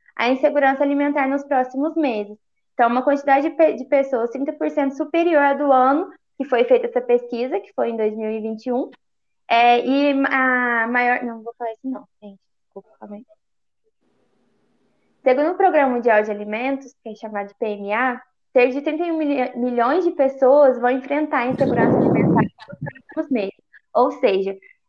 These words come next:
é, o Brasil, ele desperdiça mu-, desperdiça muitos alimentos, né, que poderiam ser reaproveitados de diversas formas, como a gente já falou aqui. E isso, além de trazer problemas ambientais,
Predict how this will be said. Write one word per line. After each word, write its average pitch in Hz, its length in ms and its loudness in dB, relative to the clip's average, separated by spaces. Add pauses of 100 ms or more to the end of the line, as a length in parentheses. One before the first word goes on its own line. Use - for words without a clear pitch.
é, 214 340 6
o 269 120 2
Brasil, 262 600 2
ele 240 200 -2
desperdiça 240 640 -8
mu-, 247 260 -4
desperdiça 226 600 -4
muitos 294 400 -2
alimentos, 277 600 -4 (100)
né, 240 220 -6
que - 60 -20
poderiam 226 420 0
ser 285 100 -2
reaproveitados 233 560 0
de 220 80 -4
diversas 233 400 -2
formas, 240 280 -2
como 233 160 -6
a 220 120 -8
gente 220 240 -8
já 220 140 -10
falou 214 280 -2
aqui. 226 380 -10 (640)
E 349 440 4
isso, 403 300 0
além 262 320 4
de 403 100 -10
trazer 294 260 2
problemas 277 540 -2
ambientais, 247 840 -2